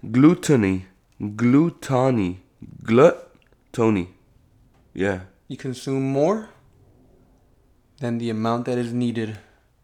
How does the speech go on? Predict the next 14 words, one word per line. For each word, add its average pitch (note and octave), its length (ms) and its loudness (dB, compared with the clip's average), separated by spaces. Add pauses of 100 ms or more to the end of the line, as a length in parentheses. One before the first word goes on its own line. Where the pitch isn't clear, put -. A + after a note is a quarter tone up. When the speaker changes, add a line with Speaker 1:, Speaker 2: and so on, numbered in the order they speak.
(260)
Speaker 1:
Ooh, F#2+ 380 -2 (220)
guilty. F#2+ 460 -4 (480)
Speaker 2:
Guilty? C3+ 540 -10 (280)
Speaker 1:
G A2 160 -2
U A2 420 0
I F#2+ 340 -6 (300)
L F#2 200 -4
T G2 220 -6
Y. E2+ 340 -6 (500)
Guilty. F#2 460 -6 (260)
Final F2 280 -4
answer. E2 340 -10 (600)
Definitely. F#2 520 -6
Speaker 2:
Mm. A2+ 320 -12